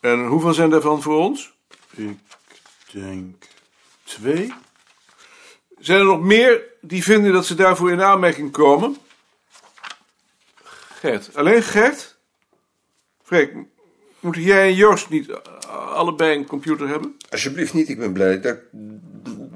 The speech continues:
Speaker 3: dat ik dat ding af en toe kwijt ben.
Speaker 1: Dat siertje.
Speaker 3: En dat zeg ik niet om over mijn bol gestreken te worden. Ik ben er absoluut niet trots op.
Speaker 1: Nee, dat begrijp ik. Maar je krijgt nu wel alle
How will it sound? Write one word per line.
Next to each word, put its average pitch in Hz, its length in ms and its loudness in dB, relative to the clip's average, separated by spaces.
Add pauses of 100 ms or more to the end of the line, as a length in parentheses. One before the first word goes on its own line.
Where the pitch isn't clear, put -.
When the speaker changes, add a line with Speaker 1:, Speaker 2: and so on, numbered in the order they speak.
(220)
Speaker 3:
dat 143 140 0
ik - 60 -14
dat 135 140 -6
ding 156 140 -4
af 151 140 0
en - 60 -14
toe 160 140 -8
kwijt 175 280 -4
ben. 92 300 -8
Speaker 1:
Dat 151 440 -2
siertje. - 480 -6 (1000)
Speaker 3:
En 208 280 4
dat 196 200 2
zeg 220 240 2
ik 170 160 -2
niet 226 260 0
om 202 120 -2
over 165 220 0
mijn 165 160 4
bol 262 240 4
gestreken 254 500 2
te 233 80 -6
worden. 233 380 2
Ik 185 260 -8 (180)
ben 190 200 4
er 175 100 4
absoluut 190 600 0
niet 226 140 -8
trots 147 300 -2
op. 117 220 -16 (160)
Speaker 1:
Nee, 139 360 4
dat 131 160 -4
begrijp - 280 -18
ik. - 140 -20
Maar - 160 -14
je 110 80 -12
krijgt 147 280 -2
nu 117 140 -4
wel 120 360 2
alle 180 320 2